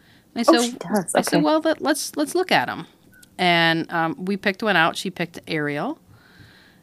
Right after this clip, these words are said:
Speaker 1: And
Speaker 2: Great.
Speaker 1: yeah, it was, like, six dollars and it was fine. But she then decided as, you know, she's like, "Can I hold it?" while she's riding in the cart. And I said, "Yeah, sure."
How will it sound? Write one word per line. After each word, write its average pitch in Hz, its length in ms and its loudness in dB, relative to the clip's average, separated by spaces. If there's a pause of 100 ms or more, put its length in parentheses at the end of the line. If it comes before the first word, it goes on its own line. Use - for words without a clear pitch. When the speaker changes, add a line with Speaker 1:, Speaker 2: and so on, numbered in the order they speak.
(140)
Speaker 1:
And 151 580 2
Speaker 2:
Great. 196 420 10
Speaker 1:
yeah, 170 320 2 (100)
it 170 100 -4
was, 160 200 -2
like, 165 200 -2
six - 220 -8
dollars 143 360 -6
and 160 80 -8
it - 40 -14
was - 120 -10
fine. 143 360 -6 (680)
But 180 260 8
she - 480 0
then 202 300 6
decided 185 560 4
as, - 560 2 (180)
you 185 140 -2
know, 165 80 2
she's 180 180 -2
like, 165 120 2
"Can 190 140 0
I 156 60 4
hold 156 260 0
it?" 247 300 -4 (340)
while 156 160 -4
she's 160 280 -6
riding 147 280 -2
in 143 60 -6
the 139 60 -8
cart. 147 340 -2
And 175 100 -8
I - 20 -8
said, 226 180 -10
"Yeah, 277 140 0
sure." 240 320 -4